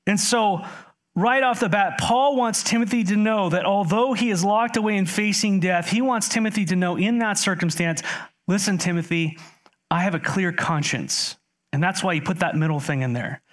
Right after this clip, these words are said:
He says, "I'm thinking of you, but as I'm thinking of you and reminding, reminded of you,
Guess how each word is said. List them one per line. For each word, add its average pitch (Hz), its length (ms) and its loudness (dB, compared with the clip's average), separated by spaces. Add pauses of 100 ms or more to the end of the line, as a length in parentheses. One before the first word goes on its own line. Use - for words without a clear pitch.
(300)
He - 60 -12
says, 156 100 0
"I'm 170 100 0
thinking 233 400 0
of 190 140 0
you, 208 160 2
but 170 120 0
as 185 160 2
I'm 202 120 0
thinking 196 400 0
of 175 100 0
you 185 80 2
and 170 100 2
reminding, 180 680 0
reminded 165 480 0
of 165 180 -2
you, 165 260 0